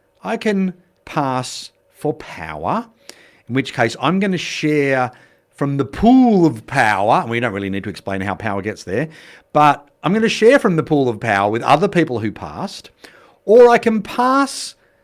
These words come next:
for the gavel, the moderator. So there was the, um,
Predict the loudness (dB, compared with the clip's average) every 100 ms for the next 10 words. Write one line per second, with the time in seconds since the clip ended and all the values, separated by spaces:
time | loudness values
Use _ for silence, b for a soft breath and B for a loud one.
0 | _ _ _ 0 4 6 6 6 4 2
1 | -4 _ _ _ -18 -2 0 4 6 6
2 | 4 0 -4 -6 -14 _ _ _ _ -18
3 | 0 6 6 6 2 2 4 4 2 2
4 | 2 -2 -8 -14 -16 b b b -6 2
5 | 4 4 2 -6 _ 0 2 2 -2 -6
6 | -4 -2 0 0 0 -2 -8